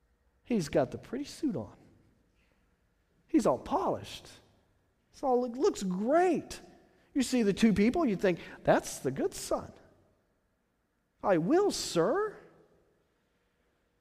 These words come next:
Which of the two did what the father wanted? Well, the first they answered. Of course, we all know that.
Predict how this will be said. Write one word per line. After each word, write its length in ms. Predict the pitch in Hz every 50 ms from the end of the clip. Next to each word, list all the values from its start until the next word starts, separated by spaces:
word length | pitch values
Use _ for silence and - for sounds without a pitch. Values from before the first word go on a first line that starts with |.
| _ _ _ _ _ _ _ _ _ -
Which 220 | 220 240 233 -
of 80 | 277 254
the 80 | 233
two 320 | - - - 247 254 240 190
did 200 | 160 160 160 170
what 120 | 165 170
the 80 | 175 165
father 320 | - 180 175 180 190 190
wanted? 360 | 196 220 254 214 113 - - - - - _ _ _ _ _ _ _ _ _ _ _
Well, 140 | - 359 262
the 80 | 208 170
first 420 | - - 381 427 427 - - -
they 200 | 185 151 131 113
answered. 360 | 104 101 104 - - 269 339
Of 140 | 349 - -
course, 260 | - 403 381 - -
we 140 | 277 302 320
all 140 | 302 226 151
know 160 | 131 117 107
that. 400 | 107 110 131 196 240 233 -